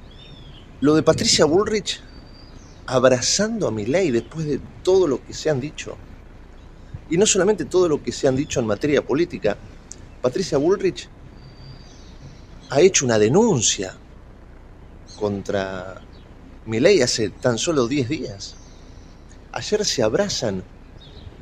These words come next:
y el abrazo solamente reúne la palabra "somos nosotros"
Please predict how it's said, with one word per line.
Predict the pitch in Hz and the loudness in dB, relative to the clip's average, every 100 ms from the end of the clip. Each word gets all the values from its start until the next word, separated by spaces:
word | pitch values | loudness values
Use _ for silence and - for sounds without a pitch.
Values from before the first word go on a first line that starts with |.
| - - - - - | -14 -14 -16 -20 -6
y | 139 | 2
el | 156 160 | 6 8
abrazo | 165 240 240 - 208 233 - - - - | 6 2 0 0 -2 -4 -12 -20 -20 -18
solamente | - - 196 170 185 196 170 | -10 0 2 4 2 2 2
reúne | 123 131 156 190 160 | 4 2 4 2 4
la | 135 | 2
palabra | 123 151 180 180 175 - - - - - - - - - - - - - - | 2 2 4 2 0 -4 -16 -10 -8 -8 -10 -12 -18 -20 -20 -16 -16 -16 -12
"somos | - 185 208 190 160 131 - - - - - | -4 0 2 2 2 -2 -10 -12 -18 -18 -10
nosotros" | 131 123 - 202 - 196 196 - | -6 -2 0 0 0 -4 -4 -10